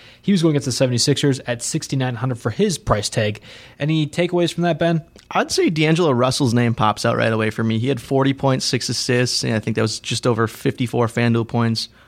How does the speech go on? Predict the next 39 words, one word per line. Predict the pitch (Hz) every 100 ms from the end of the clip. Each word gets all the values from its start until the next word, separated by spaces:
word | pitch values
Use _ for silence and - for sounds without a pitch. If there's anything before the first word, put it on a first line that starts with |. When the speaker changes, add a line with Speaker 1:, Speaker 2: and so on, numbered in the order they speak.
| -
Speaker 2:
Um, | 123 117 120
you |
know, | 131
Luke | 127 156 143
Walton's | 131 143 123
kinda | 135 123
been | 117 117
messing | 120 127
around | 113 113 117
with | 110
their, | 117 107 -
with | 110
their | 120
lineups | 107 117 113 -
lately. | 117 110 110 110 - - -
Um, | 120 120
you | 123
know, |
even | 123 139 135 120
Russell | 131 -
even | 160 143
came | 151
off | 127
the | 113
bench | 113 117 -
for, |
I | 110
think, | 117 110
two | 123
or | 113
three | 120
games | 107 107 104
over | 101
the | 101
last | 101 101 -
two | 120
weeks | 120 113 -
or |
so. | 110 - 107